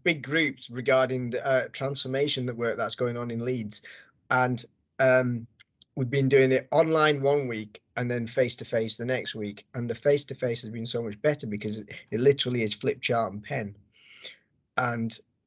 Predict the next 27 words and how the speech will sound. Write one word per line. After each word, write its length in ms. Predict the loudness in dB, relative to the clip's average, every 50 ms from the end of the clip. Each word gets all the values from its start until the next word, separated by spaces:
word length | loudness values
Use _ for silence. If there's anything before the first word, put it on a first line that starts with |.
| _ _ -2
no 280 | 2 2 4 4 2
hiding 380 | 4 4 4 4 4 2 -4 -6
place, 360 | -6 -6 -6 -6 -8 -10 -12
and 80 | -12 -10
it's 100 | -12 -10
great. 440 | -4 -2 0 0 0 0 -4 -8 _ -10
And 140 | -8 -6 -6
you 60 | -6
can 160 | -6 -10 -12
present 480 | -10 -8 -4 -2 0 0 0 0 -2 -4
and 120 | -4 -6
you 60 | -4 -4
can 360 | -6 -6 -6 -6 -8 -10 -18 _ -4
share 640 | -2 0 2 4 6 6 6 6 6 4 2 0 -2
and 240 | -6 -8 -8 -8 -10 -14 -18 -18 _ -6
information 580 | -4 -4 -2 -2 0 0 2 2 2 2 0 -2
with 120 | -4 -4
just 220 | -6 -6 -6 -6
a 40 | -8
flip 280 | -8 -6 -6 -6 -6 -4
chart 260 | -2 -2 0 0 -2
and 80 | -4 -6
a 40 |
pen. 400 | -6 -4 -4 -4 -4 -4 -6 -10 -14 _ _ -20 -20 -20 -20 _ -8 -4
You 160 | -2 -2 -2
can 140 | -2 -2 -2
show 540 | 0 2 4 4 4 4 4 2 0 -4